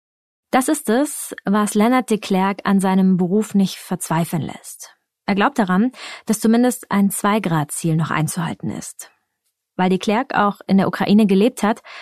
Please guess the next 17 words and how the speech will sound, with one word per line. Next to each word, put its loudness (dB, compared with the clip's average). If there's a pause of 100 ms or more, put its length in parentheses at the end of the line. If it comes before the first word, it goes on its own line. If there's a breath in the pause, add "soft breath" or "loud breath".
(240 loud breath)
hat -2
er 4
dort 2
viele 2
Freunde, 0 (240)
die 0
er 0
oft -8
trifft -4
oder 0
die -2
in 4
sein 2
Ferienhaus 0
nach 2
Ungarn 2
kommen. -12